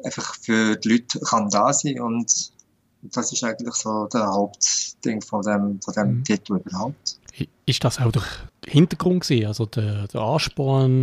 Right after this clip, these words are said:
Speaker 2: mitzumachen, oder hätte es dann etwas anderes gegeben?
Speaker 1: Das ist sicher der Ansporn gewesen. Ich habe mich schon mal einmal beworben gehabt als Kandidat für zweitausendachtzehn und bin dort aber dann, äh, Zweiter geworden.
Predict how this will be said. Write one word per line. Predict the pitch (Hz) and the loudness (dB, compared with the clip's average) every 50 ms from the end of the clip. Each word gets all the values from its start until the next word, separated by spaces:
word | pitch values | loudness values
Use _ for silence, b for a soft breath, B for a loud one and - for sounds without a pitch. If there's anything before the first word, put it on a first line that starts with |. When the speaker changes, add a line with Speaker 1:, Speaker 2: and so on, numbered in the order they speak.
| 123 123 | 4 4
Speaker 2:
mitzumachen, | 127 160 - - - 143 117 104 - - - 113 | 4 4 4 2 0 2 2 0 0 0 -2 0
oder | - 131 123 123 | 0 2 2 2
hätte | 120 120 | 2 0
es | - | 2
dann | - 131 120 | 2 4 4
etwas | 117 - 123 - | 4 2 0 0
anderes | 113 110 123 135 151 147 - - | 2 2 2 0 0 -2 -4 -2
gegeben? | - 87 90 104 - _ B B B B B B B _ _ _ _ _ _ _ _ _ _ B B B B B B B B - | -2 -2 -2 -4 -6 _ B B B B B B B _ _ _ _ _ _ _ _ _ _ B B B B B B B B -2
Speaker 1:
Das | - 123 127 - - | 0 2 2 4 4
ist | 123 104 - - - - - - - | 6 6 4 4 4 4 2 2 2
sicher | - 117 107 - - - 113 98 | 2 0 0 0 -2 -2 -2 0
der | 104 101 98 | 0 0 2
Ansporn | 95 101 101 - - - 104 95 98 101 | 2 0 0 -2 -4 -4 -4 -2 -2 -2
gewesen. | 98 - - 101 98 95 92 92 - | -4 -6 -4 -2 -2 -2 -2 -4 -6
Ich | - - - | -8 -4 0
habe | 110 104 101 | 0 0 2
mich | 98 - | 0 0
schon | - 113 117 | -2 0 2
mal | 123 127 131 | 2 2 2
einmal | 135 143 143 - - | 2 2 -2 -2 -2
beworben | 151 139 135 131 135 135 135 143 135 - | -2 -2 0 0 0 0 -2 -4 -8 -8
gehabt | - - 135 131 139 165 190 - - _ B B B B B B B B B | -2 0 2 2 4 2 0 -2 -4 _ B B B B B B B B B
als | - 123 - - | 0 0 0 2
Kandidat | - - 123 120 123 123 131 123 120 113 113 117 143 151 - - - - - - 123 - | 0 0 -2 0 0 0 -2 0 2 2 2 2 2 0 -4 -8 -8 -8 -8 -12 -12 -8
für | - 113 95 | -6 -6 -4
zweitausendachtzehn | - - 104 95 - 113 104 - - 101 92 - - 101 113 - - - - 131 127 135 143 - - | -4 -4 -6 -2 -2 0 0 0 0 -2 -2 0 0 0 0 0 -2 -6 -2 0 2 2 0 -2 -4
und | 117 107 98 - | -8 -8 -8 -8
bin | - 101 | -10 -6
dort | 92 104 101 98 - | -2 -2 -2 -2 -2
aber | 98 98 - 98 92 92 92 92 92 92 | -4 -4 -2 0 0 2 2 2 0 0
dann, | 90 92 90 90 87 | 2 0 0 0 -2
äh, | 85 80 82 80 | -6 -8 -8 -6
Zweiter | - - 101 104 123 - - 147 | -6 0 0 0 0 0 -2 0
geworden. | 131 127 127 131 139 - 147 165 226 | 2 2 2 2 2 2 0 -2 -2